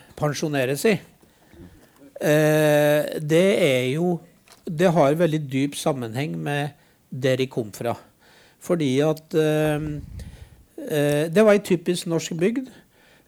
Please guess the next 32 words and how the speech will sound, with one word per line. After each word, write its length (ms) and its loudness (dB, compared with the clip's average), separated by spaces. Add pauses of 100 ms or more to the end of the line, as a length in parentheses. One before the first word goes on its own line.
(100)
Der 300 4
var 200 4
det 200 0
nazister, 840 -4 (280)
det 280 0
var 560 2 (920)
et 160 -4
par 160 6
motstandsfolk, 920 -2
og 100 -4
så 160 -2
var 160 2
det 180 0
masse 300 -6
folk 300 -4
som, 400 -8
eh, 220 -6
prøvde 360 -4
å, 460 -4 (180)
å 120 -6 (180)
overleve 560 -2
til 100 -10
beste 320 -8
evne 240 -10
til 120 -10
krigen. 400 -8
Og 120 2
jeg 60 6
er 100 -2
født 240 -4
i 120 -2 (420)
enogfemti. 720 -4